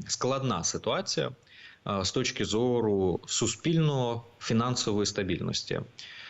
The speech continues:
А, Набіуліна в декілька разів вже на бат пила, російські так звані олігархи, олігархами вони не є, є таким собі найнятим менеджментом в режимі, як казав Сурков,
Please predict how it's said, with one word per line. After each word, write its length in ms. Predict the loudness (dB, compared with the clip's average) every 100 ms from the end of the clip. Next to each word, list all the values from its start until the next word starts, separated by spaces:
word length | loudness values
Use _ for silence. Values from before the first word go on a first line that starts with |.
| -12 -4
А, 260 | -2 2
Набіуліна 560 | 0 2 2 2 2 0
в 60 |
декілька 360 | -2 -2 -2 0
разів 280 | 0 0 0
вже 160 | 2
на 120 | 2 2
бат 240 | -2 -2
пила, 600 | 0 2 4 2 0 0
російські 640 | 0 0 0 -2 0 0 0
так 200 | 0 -2
звані 340 | 0 0 0
олігархи, 500 | 0 0 -2 -6 -10 -14
олігархами 600 | -6 -4 -2 -4 -2 0
вони 180 | 2 4
не 120 | 4
є, 280 | 2 2 0
є 120 | 0
таким 240 | -4 -4 -4
собі 200 | 0 0
найнятим 400 | 0 0 0 0
менеджментом 680 | 2 0 0 -2 0 -2
в 280 | -2 0 0 -2 -16 -6
режимі, 360 | -2 0 2 2
як 160 | 0 -2
казав 260 | -2 0
Сурков, 720 | -2 -2 0 -2 0 0 0